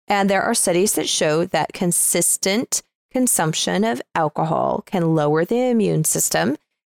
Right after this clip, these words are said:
and is hard on your body.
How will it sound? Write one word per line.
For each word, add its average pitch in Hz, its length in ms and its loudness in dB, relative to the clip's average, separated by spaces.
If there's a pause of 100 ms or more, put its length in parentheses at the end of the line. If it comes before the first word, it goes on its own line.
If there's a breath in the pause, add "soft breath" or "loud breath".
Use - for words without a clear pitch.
(120)
and 175 520 0
is 180 220 2
hard 165 520 0 (120)
on 151 460 0 (100)
your 214 80 -2
body. 302 440 0